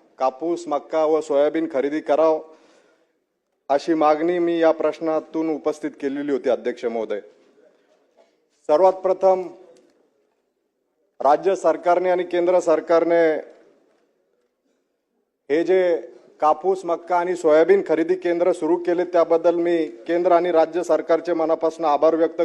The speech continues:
करतो. अध्यक्ष महोदय, हे खरेदी केंद्र तर सुरू झालेत, परंतु या खरेदी केंद्रामध्ये ज्या वेळेला आपण माल घेऊन जातो,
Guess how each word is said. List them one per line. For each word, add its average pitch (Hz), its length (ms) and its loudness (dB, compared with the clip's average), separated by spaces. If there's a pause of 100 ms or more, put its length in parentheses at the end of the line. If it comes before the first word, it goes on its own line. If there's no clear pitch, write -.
करतो. 165 320 -2 (1700)
अध्यक्ष 190 400 2
महोदय, 202 400 2
हे 208 320 2 (280)
खरेदी 185 300 -2
केंद्र 202 320 0
तर 208 180 0
सुरू 185 240 0
झालेत, 175 300 4 (1500)
परंतु 202 680 4 (1120)
या 202 140 4 (100)
खरेदी 190 280 0
केंद्रामध्ये 196 720 0
ज्या 185 220 4
वेळेला 196 240 4
आपण 190 260 2
माल 190 240 6
घेऊन 180 260 2
जातो, 175 400 2